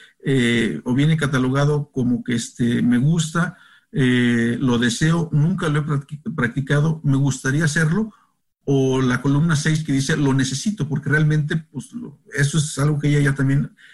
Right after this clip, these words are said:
ya los tienen definido y saben que, que es un detonante para el placer. Entonces, eh, normalmente, pues, la parte dominante es quien, quien va tomando las riendas o quien vaya guiando el camino de decir qué y cómo, y co-, co-, qué y cómo jugar.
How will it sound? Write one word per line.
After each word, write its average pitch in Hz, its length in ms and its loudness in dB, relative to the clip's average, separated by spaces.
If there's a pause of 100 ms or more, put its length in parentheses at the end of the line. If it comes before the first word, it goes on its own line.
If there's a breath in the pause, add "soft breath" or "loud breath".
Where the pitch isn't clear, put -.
(260 loud breath)
ya 143 100 0
los 147 140 2
tienen 151 380 0
definido 147 500 0
y 160 60 -2
saben 139 320 0
que, 123 340 -4
que 117 160 -2
es 120 240 -6
un 139 220 2
detonante 131 500 0
para 117 160 -4
el 117 80 -6
placer. 147 360 -2 (880)
Entonces, 156 500 2 (400 loud breath)
eh, 135 560 0 (140)
normalmente, 190 600 0
pues, 147 200 -4
la 139 220 -2
parte 170 220 -2
dominante 160 720 2
es 147 160 -2
quien, 135 280 0
quien 135 240 0
va 156 240 0
tomando 147 360 0
las 139 160 0
riendas 147 400 0
o 131 80 -10
quien 135 140 0
vaya 147 160 2
guiando 143 300 2
el 143 80 0
camino 147 440 0 (420 loud breath)
de 143 220 2
decir 156 440 -2
qué 175 160 0
y 170 140 -2
cómo, 143 500 0
y 131 120 -4
co-, 139 260 -2
co-, 160 220 -6
qué 185 100 0
y 202 100 2
cómo 175 200 0
jugar. 143 420 -2